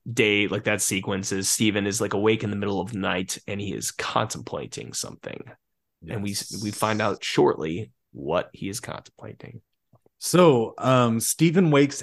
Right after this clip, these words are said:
Speaker 2: Anna up the next morning and he brings her downstairs. Tellingly, when Steven reaches to nudge her, you can see that he has some pretty gnarly bruises on his knuckles.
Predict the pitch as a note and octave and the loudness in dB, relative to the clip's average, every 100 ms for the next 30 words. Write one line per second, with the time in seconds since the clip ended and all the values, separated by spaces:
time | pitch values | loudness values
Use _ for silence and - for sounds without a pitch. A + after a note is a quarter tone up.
0 | - B2+ C3+ C3+ C3+ C3 B2 A#2+ A#2+ - | -8 -2 0 0 0 0 0 0 -2 -4
1 | G#2 A#2 C#3+ E3 F3+ D#3+ G#2+ A2+ A2 A2+ | -2 0 2 0 -4 -10 -6 -4 -2 0
2 | A#2+ A#2 B2 G#2+ G2 F#2 - G2+ F#2+ E2 | 0 0 0 0 0 -2 -6 -4 -2 -2
3 | F2 F#2+ - F2+ F#2 C#3+ D3 D#3 C3 B2 | -6 -8 -10 -12 -2 4 6 6 6 6
4 | A#2 A2+ A2 - A#2+ A#2 A2+ G#2+ G2+ G#2+ | 4 2 2 -2 -2 0 0 0 -2 -4
5 | A#2 G#2 - G2+ F#2 G2+ A2+ C3 D3 C#3+ | -2 -4 -4 -6 -2 -4 -2 2 2 2
6 | D3 G#2+ G#2 G#2+ G2 A2+ G#2+ G#2 F2+ G2+ | -2 -6 -6 -6 -4 -2 0 0 -2 -2
7 | G2 F2+ - F#2 F2+ F2 A2+ G#2+ F#2+ F#2 | -2 -4 -6 -6 -8 -6 -2 0 0 0
8 | F#2+ G2 E2 - F#2 F#2+ F#2 G#2 G#2 F#2 | -2 -2 -4 -6 -6 -4 0 2 2 -2
9 | E2+ E2+ F2 D#2+ E2 D#2+ - D2 D#2+ E2 | -6 -6 -8 -8 -10 -10 -12 -14 -14 -14
10 | - | -14